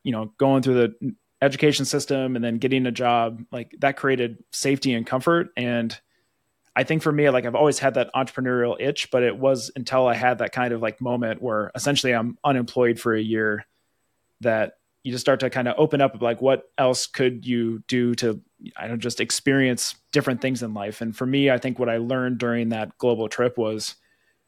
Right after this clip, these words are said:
wanting to live a great story. And I tend to think of my life in kind of these, like, series of chapters of, like, college Luke and world travel Luke, and now, like, you know, young, young dad Luke. And at every step of the way, I just want interesting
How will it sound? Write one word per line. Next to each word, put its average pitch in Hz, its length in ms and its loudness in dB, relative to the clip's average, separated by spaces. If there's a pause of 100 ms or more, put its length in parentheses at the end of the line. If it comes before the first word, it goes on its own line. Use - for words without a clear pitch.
(420)
wanting 143 280 2
to 139 120 0
live 127 280 0
a 139 60 2
great 117 260 0
story. 147 440 0
And 131 180 -4
I 120 60 0
tend 147 240 0
to 127 40 0
think 135 160 -2
of 131 60 -2
my 123 120 0
life 123 300 0
in 117 120 -2
kind 120 200 -4
of 107 120 -6
these, 117 260 -4
like, 117 140 -2
series 123 360 -2
of 113 120 -8
chapters 117 540 -2
of, 107 180 -8
like, 101 160 -6
college 123 380 2
Luke 117 300 -4
and 110 120 -8
world 123 200 0
travel 117 400 -2
Luke, 113 300 -4
and 110 80 -4
now, 113 160 -4
like, 107 260 -6
you 113 60 -4
know, 98 140 -8
young, 120 500 -2
young 135 240 0
dad 123 520 0
Luke. 131 460 -2 (680)
And 113 340 -4 (240)
at 147 180 4
every 156 200 4
step 147 220 4
of 135 60 -4
the 127 60 0
way, 131 160 2
I 117 120 0
just 131 180 -8
want 123 300 -2
interesting 123 520 -4